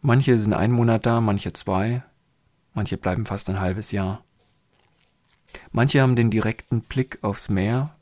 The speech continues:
sind direkt am Strand, manche ein bisschen weiter weg. Den ersten Tag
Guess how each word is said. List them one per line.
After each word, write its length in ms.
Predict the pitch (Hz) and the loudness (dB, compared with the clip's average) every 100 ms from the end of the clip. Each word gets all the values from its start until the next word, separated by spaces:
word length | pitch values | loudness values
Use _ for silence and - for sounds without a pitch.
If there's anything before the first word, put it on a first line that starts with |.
| _ _ _ - | _ _ _ -16
sind 240 | - 92 | -10 -8
direkt 280 | 87 95 - | -6 -6 -6
am 120 | 92 | -6
Strand, 520 | - - 101 117 - - _ - _ _ _ _ _ - | -6 -4 -4 -4 -8 -18 _ -20 _ _ _ _ _ -8
manche 300 | 110 101 104 | -6 -4 -2
ein 80 | 101 | -2
bisschen 240 | - 101 | -4 -4
weiter 260 | 98 - - | -4 -6 -10
weg. 320 | - - - _ _ _ _ _ _ _ _ - _ _ - - _ _ _ _ _ _ _ _ _ _ _ _ _ _ _ _ _ _ _ _ _ _ _ _ _ _ _ _ _ _ - - - - - | -12 -16 -20 _ _ _ _ _ _ _ _ -20 _ _ -20 -20 _ _ _ _ _ _ _ _ _ _ _ _ _ _ _ _ _ _ _ _ _ _ _ _ _ _ _ _ _ _ -16 -16 -18 -10 -2
Den 100 | 110 | 2
ersten 340 | 110 123 131 | 2 2 2
Tag 580 | 110 110 127 151 - | 2 2 2 0 -6